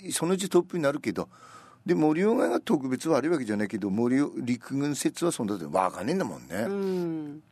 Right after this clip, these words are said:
Speaker 1: で、森鴎外っちゅう人は、まあ、ゆ-、有名ですよね。だから有名税みたいなもんで、だから彼は亡くなる時に、まあ、忸怩たるものがあったんでしょう。だから要は、あの、岩見の人、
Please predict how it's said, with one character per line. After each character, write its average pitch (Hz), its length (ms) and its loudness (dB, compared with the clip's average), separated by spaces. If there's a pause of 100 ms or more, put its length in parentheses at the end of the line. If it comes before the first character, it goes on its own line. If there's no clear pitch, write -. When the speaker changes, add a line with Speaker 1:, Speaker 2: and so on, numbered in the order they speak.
(600)
Speaker 1:
で、 180 220 2 (180)
森 160 220 2
鴎 165 160 4
外 170 120 4
っ - 20 -4
ち - 120 -10
ゅ - 20 -2
う 107 40 -4
人 117 180 0
は、 104 220 4
ま 101 120 -2
あ、 87 120 -4 (280)
ゆ-、 104 240 -8
有 92 180 -4
名 80 160 -6
で 78 100 -10
す - 140 -6
よ 71 80 -14
ね。 135 340 -4 (540)
だ 113 120 0
か 113 100 -2
ら 113 120 0
有 101 200 0
名 120 180 2
税 143 160 -2
み 113 120 -4
た 95 100 -4
い 85 40 -4
な 82 60 -10
も 78 140 -12
ん 73 60 -16
で、 73 140 -12 (920)
だ 104 140 -6
か 95 120 -6
ら 90 180 -6 (640)
彼 107 220 -2
は 113 180 0
亡 90 180 -6
く - 120 -8
な 107 120 0
る 110 100 -4
時 113 280 -10
に、 101 280 -2
ま 92 120 -2
あ、 80 40 -6
忸 - 260 -10
怩 123 240 -6
た 143 100 -2
る 139 100 -2
も 131 140 -2
の 92 100 -4
が 104 120 0
あ - 40 -2
っ - 40 -16
た 160 200 -4
ん 156 60 -6
で 117 80 -12
し - 80 -4
ょ 147 140 0 (520)
う。 - 20 -20
だ 104 80 -4
か 104 100 0
ら 101 200 -2
要 120 180 4
は、 131 280 2
あ 92 140 -10
の、 85 200 -14
岩 95 240 -4
見 127 140 -2
の 123 140 -4
人、 - 340 -4